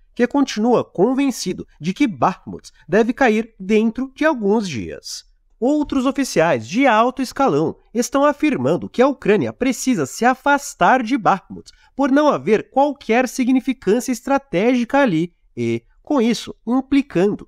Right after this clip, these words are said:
que os ucranianos estão apenas lutando por uma cidade inútil às custas de sua operação de contraofensiva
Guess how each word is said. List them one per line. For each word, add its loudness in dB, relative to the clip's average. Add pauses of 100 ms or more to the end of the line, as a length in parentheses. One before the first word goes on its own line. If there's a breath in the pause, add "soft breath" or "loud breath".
(200)
que -4
os 0
ucranianos 0
estão -2
apenas 0 (200 soft breath)
lutando 0
por -4
uma 0
cidade 0
inútil 0 (200 soft breath)
às 0
custas -2
de -8
sua 2
operação 0
de -6
contraofensiva -2